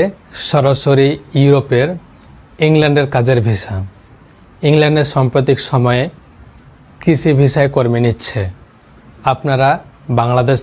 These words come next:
থেকে এছাড়াও দেশের বাইরে প্রবাসী বাংলাদেশি ভাইরা এই ভিসাতে আসতে পারবেন।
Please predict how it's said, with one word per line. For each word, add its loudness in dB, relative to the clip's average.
থেকে 0
এছাড়াও 0
দেশের 0
বাইরে 2
প্রবাসী -2
বাংলাদেশি -4
ভাইরা 0
এই 4
ভিসাতে -2
আসতে -4
পারবেন। -2